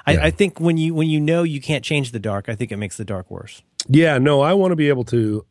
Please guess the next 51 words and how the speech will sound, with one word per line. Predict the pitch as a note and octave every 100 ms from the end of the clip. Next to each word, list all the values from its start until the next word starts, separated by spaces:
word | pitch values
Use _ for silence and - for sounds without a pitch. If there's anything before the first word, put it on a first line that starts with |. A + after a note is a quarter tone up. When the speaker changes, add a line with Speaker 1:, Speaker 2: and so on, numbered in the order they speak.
| -
Speaker 2:
I | B2+
wanna | D#3
be | C#3
able | B2 G#2
to |
banish | F#2 G2+ G#2 F2+ -
the | D#2+
dark | E2+ D#2 C#2+ - -
Speaker 1:
Yeah. | A#2 G#2 G2 _ -
Speaker 2:
and | G2+ G#2
let | G#2
in | F#2+
the | F#2
light | C3+ A#2+ F#2
when, | G#2+ - -
on | G#2 G#2
my | G2+ G#2+ A2 A2 - _ -
terms. | F#2+ C2 B1+ - - - _ _ _ _ _ _ _ _ _
But, | C#3 C3 E3
uh, | D3 D3
but | D#3
yeah, | D3 E3 E3+
yeah, | F#3 F#3+ A#2+ E3+
all | F3 F#3+ G3+
by | F#3
way | E3 D#3+ D#3 D3+
of, | C#3+ C3
uh, | C#3 C3+
saying | A#2+ - E3+ D#3+ D3+ C#3
that, | C3 B2+ A#2 - - _ _ -
uh, | A2
that | A2+ B2
it, | A#2 - -
it, | B2 A#2+
it | B2 A#2
feels | F3 E3
to | -
me | C#3+ C#3
like | A2 G2+
if | A#2
I | C3
was | E3 D3+
in | C#3+
an | B2+
isolation | A#2 A#2 A#2+ A2+ A2+ A2 G2+ F#2+
cube | - G#2+ G2+ G2 F2 - _ _ _ -
and | G2+ A2+
I | B2
was | A#2+
going | A#2 G2 F2
crazy | - C3+ B2 F#2+ F#2 F2